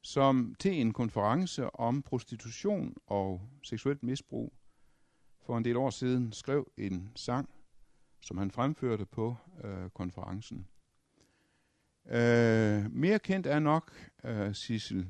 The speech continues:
jeg kan aldrig udtale det rigtigt, Sissel Kyrkjebø. Kyrkjebø, ja. Øh, øh, som synger den. Øhm, "Jeg ser, at du er træt,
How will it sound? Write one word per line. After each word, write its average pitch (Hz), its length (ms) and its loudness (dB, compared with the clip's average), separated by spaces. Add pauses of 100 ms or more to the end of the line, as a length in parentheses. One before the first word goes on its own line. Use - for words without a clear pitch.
(1300)
jeg - 80 -20
kan 78 80 -6
aldrig 80 220 -6
udtale 78 280 -6
det 71 80 -8
rigtigt, 82 240 -10
Sissel 82 420 -10
Kyrkjebø. 73 600 -6 (1040)
Kyrkjebø, - 580 -8 (360)
ja. 92 120 -10 (1040)
Øh, 87 60 -4 (400)
øh, 90 200 -2
som 135 280 6
synger 196 300 6
den. 101 260 2 (1120)
Øhm, 110 760 8 (1400)
"Jeg 127 160 4
ser, 165 460 6
at 110 220 -2
du 120 100 -2
er 110 60 2
træt, - 600 -6